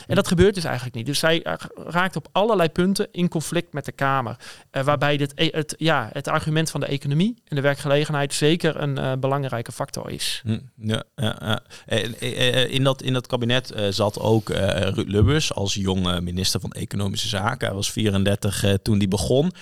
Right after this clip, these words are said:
Speaker 2: Eh, nou heb ik zelf, eh, voor de andere projecten ben ik, eh, ben ik in de man aan het duiken. En, eh, van hem wordt ook altijd genoemd, eh, dat, dat, dat, dat hij zich vanaf meet af aan inzette voor het milieu, veel hechtte aan duurzaamheid, hè, tot in zijn latere leven.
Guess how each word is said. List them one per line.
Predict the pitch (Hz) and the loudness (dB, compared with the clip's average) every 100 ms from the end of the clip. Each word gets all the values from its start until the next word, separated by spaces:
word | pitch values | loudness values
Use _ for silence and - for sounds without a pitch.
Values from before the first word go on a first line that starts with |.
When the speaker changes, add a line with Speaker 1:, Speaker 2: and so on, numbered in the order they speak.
| - - | -18 -20
Speaker 2:
Eh, | - 95 95 95 | -4 0 2 2
nou | 98 101 104 | 2 2 2
heb | 117 | 0
ik | 107 | -2
zelf, | - 113 117 110 | 0 2 2 0
eh, | 101 | 0
voor | 98 98 | 2 0
de | |
andere | - 107 95 | 0 0 0
projecten | - 98 98 98 - 98 | 0 0 2 0 0 0
ben | 98 | 0
ik, | 95 - | 0 0
eh, | 101 98 | 0 2
ben | 101 101 | 2 2
ik | 107 | 4
in | 104 | 4
de | |
man | 101 104 95 | 6 4 2
aan | 101 | 2
het | 101 | 4
duiken. | 101 104 123 135 143 | 4 6 4 4 2
En, | - 101 104 107 | 2 2 2 0
eh, | 98 95 95 90 - - | -2 -2 -2 -4 -8 -6
van | - 117 | 0 2
hem | 123 | 4
wordt | 127 135 | 4 2
ook | 117 | 0
altijd | 117 113 | 0 0
genoemd, | - 117 127 127 117 - - - | 4 6 8 6 4 -4 -10 -6
eh, | - 101 98 98 95 95 95 | 2 4 4 4 4 4 2
dat, | 104 104 - 90 | 2 0 -2 -2
dat, | 104 98 - | -2 -2 -2
dat, | 92 | -2
dat | - 95 | 0 -2
hij | 95 90 95 92 | -2 -2 -2 -2
zich | 95 - | -4 0
vanaf | 101 95 - - | 0 0 -4 -2
meet | 107 107 | 2 2
af | 98 | 0
aan | 101 95 95 | 0 0 2
inzette | 113 120 123 117 | 4 4 2 2
voor | 110 | 0
het | 107 | 2
milieu, | 104 98 95 95 | 2 2 2 2
veel | 98 107 | 0 -2
hechtte | 98 104 - | -2 -4 -6
aan | 101 98 | -4 0
duurzaamheid, | 117 113 110 101 104 | 2 4 2 2 0
hè, | 101 | -4
tot | - 113 98 | -6 -8 -6
in | 104 | -4
zijn | 101 | -2
latere | 101 104 - 104 | -2 -2 -4 -4
leven. | 107 117 143 165 | 0 2 4 2